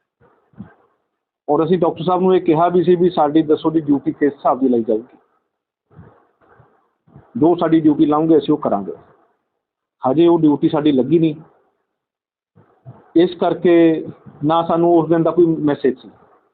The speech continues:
ਅਸੀਂ ਉਡੀਕ ਕਰਦੇ ਰਹੇ ਵੀ ਸਾਨੂੰ ਮੈਸੇਜ ਆਊਗਾ, ਪਰ ਸਾਨੂੰ ਮੈਸੇਜ ਨਹੀਂ ਸੀ, ਨਾ ਸਾਡੀ ਹਜੇ ਕੋਈ ਡਿਊਟੀ ਲੱਗੀ ਹੈ।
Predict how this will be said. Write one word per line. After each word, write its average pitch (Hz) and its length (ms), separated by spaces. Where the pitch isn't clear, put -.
ਅਸੀਂ 151 160
ਉਡੀਕ 147 260
ਕਰਦੇ 156 260
ਰਹੇ 160 100
ਵੀ 151 100
ਸਾਨੂੰ 147 200
ਮੈਸੇਜ 139 320
ਆਊਗਾ, 147 160
ਪਰ 160 140
ਸਾਨੂੰ 147 220
ਮੈਸੇਜ 131 320
ਨਹੀਂ 160 160
ਸੀ, 175 140
ਨਾ 156 240
ਸਾਡੀ 160 300
ਹਜੇ 160 180
ਕੋਈ 175 160
ਡਿਊਟੀ 156 320
ਲੱਗੀ 127 340
ਹੈ। 95 60